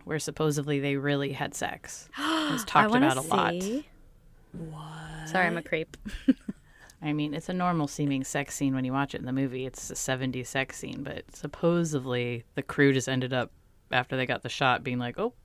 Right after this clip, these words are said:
Speaker 1: they're still going," and just turned out the lights and left. A part of me doesn't know if I believe that story. <laughs>
Speaker 3: Kayla, I don't think it makes you a creep that you wanna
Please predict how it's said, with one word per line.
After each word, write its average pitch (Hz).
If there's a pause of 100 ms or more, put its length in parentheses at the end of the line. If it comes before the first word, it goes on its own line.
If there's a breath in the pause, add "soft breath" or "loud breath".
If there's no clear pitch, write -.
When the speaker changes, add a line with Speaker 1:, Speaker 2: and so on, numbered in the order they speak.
(140)
Speaker 1:
they're 151
still 208
going," 220
and 143
just 147
turned 147
out 151
the 160
lights 170
and 214
left. 202 (640 loud breath)
A -
part 214
of 196
me 196
doesn't 170
know 143
if 131
I 139
believe 127
that -
story. 165
<laughs> - (2000 loud breath)
Speaker 3:
Kayla, -
I 202
don't 311
think 359
it 240
makes 196
you 214
a 175
creep -
that 143
you 151
wanna 151